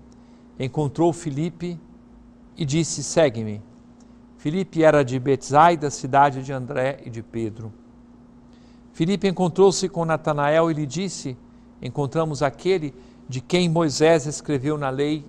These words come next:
e também os profetas, Jesus de Nazaré, o filho de José." Natanael disse: "De Nazaré pode sair coisa boa?"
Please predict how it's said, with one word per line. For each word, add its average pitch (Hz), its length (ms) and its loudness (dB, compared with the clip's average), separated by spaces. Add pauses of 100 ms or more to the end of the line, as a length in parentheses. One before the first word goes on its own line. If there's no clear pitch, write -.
e 135 60 -12
também 135 400 -2
os 131 220 -6
profetas, - 880 -4 (580)
Jesus 139 640 -4
de 160 100 -10
Nazaré, 131 760 0
o 135 40 -12
filho 196 460 -6
de 156 140 -6
José." 117 480 -6 (960)
Natanael 139 480 0
disse: 127 360 -6
"De 113 140 -10
Nazaré 127 720 -2 (400)
pode 143 300 4
sair 135 340 0
coisa 123 380 -6
boa?" 139 440 -2